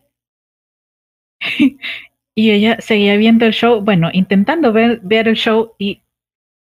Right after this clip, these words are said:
<laughs> que en serio, no sé qué cara tenía yo, pero, pero es que no lloraba de tristeza, lloraba de alegría, en serio, tanta belleza de verdad puede llegar a conmover hasta las lágrimas. Y a mí me pasa, y yo no lo freno.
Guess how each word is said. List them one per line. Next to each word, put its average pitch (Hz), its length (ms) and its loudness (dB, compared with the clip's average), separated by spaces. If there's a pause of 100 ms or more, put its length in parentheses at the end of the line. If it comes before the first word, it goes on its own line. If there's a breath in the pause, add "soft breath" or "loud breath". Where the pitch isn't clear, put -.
(280)
<laughs> - 380 -10
que 240 80 -2
en 208 100 2
serio, 190 560 -4 (560)
no 220 160 -2
sé 214 220 -4
qué 190 140 -4
cara 175 280 -4
tenía 147 320 -6
yo, 254 300 -2
pero, 165 240 -6 (1120 loud breath)
pero 220 200 0
es 202 120 0
que 214 80 -2
no 214 140 2
lloraba 202 320 0
de 185 40 -4
tristeza, 226 580 -4
lloraba 180 340 0
de 226 60 2
alegría, 254 440 -2
en 185 100 -2
serio, 214 360 -4 (500)
tanta 196 300 0
belleza 190 580 -2
de 175 220 -4
verdad 156 480 -4
puede 139 260 -6
llegar 160 300 -4
a 147 60 -8
conmover 180 540 0
hasta 214 300 -4
las 240 220 0
lágrimas. 294 680 -2 (1120)
Y 175 140 -2
a 165 80 2
mí 208 160 2
me 214 140 4
pasa, - 360 -8
y 190 140 -2
yo 196 140 2
no 233 140 4
lo 220 100 2
freno. 226 420 -6